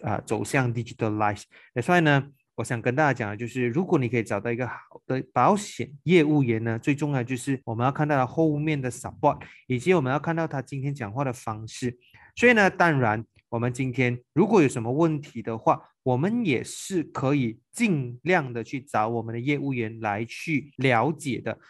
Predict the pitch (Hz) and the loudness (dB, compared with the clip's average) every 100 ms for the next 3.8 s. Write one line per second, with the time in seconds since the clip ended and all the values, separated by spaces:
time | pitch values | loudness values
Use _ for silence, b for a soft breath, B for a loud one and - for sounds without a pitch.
0 | b 208 285 285 320 302 151 117 117 147 | b 2 2 4 2 2 0 -4 -2 0
1 | 143 170 170 160 160 147 127 117 107 107 | 0 0 0 0 -2 -4 -4 -4 -4 -6
2 | _ - 113 101 - _ B B B B | _ -10 -8 -8 -12 _ B B B B
3 | 120 123 120 147 139 139 120 | 0 0 4 6 8 6 4